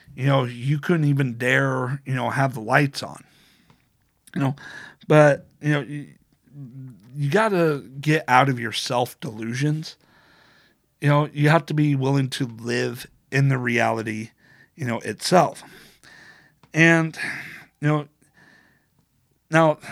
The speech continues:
if you met your guy, you know, when he was younger, you know, as a teenager,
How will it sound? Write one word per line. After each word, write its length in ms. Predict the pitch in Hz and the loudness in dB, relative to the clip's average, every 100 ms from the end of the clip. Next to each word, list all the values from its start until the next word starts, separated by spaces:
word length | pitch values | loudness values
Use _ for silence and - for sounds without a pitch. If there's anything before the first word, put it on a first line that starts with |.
| - - - - | -16 -18 -18 -4
if 240 | 180 180 | -4 -2
you 120 | 175 | 0
met 260 | 165 170 147 | 4 2 2
your 140 | 147 | -2
guy, 580 | 135 135 135 123 120 117 - - _ - | 0 2 4 4 0 -4 -14 -20 _ -12
you 60 | 135 | -6
know, 240 | 113 113 | -6 -6
when 200 | 123 139 | -4 -2
he 100 | 131 | 0
was 220 | 143 123 131 | 0 0 -2
younger, 440 | 127 117 107 101 | -2 -4 -8 -8
you 80 | 104 | -10
know, 200 | 110 95 | -10 -4
as 240 | 123 127 | -4 -4
a 40 | 131 | -8
teenager, 760 | - 196 190 131 117 123 127 | -6 -2 -2 -4 -6 -10 -12